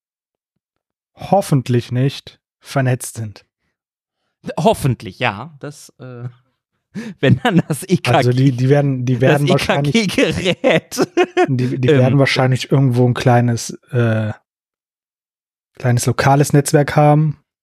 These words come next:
Speaker 1: Aber die werden keine Internetverbindung haben, wo andere von außen drauf ko-, drankommen.
Speaker 2: Ja, ja, ja. Ähm, w-, wäre zu wünschen. Also ich hoffe das, ähm, und, ähm, wünsche den, den,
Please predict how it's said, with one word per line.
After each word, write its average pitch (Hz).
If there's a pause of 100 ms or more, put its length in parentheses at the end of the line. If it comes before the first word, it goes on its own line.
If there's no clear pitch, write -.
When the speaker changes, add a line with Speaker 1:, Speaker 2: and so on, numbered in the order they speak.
(1300)
Speaker 1:
Aber 110
die 107
werden 107
keine 110
Internetverbindung 110
haben, 107
wo 107
andere 107
von -
außen 117
drauf 104
ko-, 196 (120)
drankommen. 110 (1040)
Speaker 2:
Ja, 101 (220)
ja, 117
ja. 92 (1000)
Ähm, 98 (180)
w-, 139
wäre 135
zu 120
wünschen. 101
Also 113
ich 120
hoffe 120
das, 107 (920)
ähm, 90 (280)
und, 87
ähm, 85 (180)
wünsche 104
den, 90
den, 87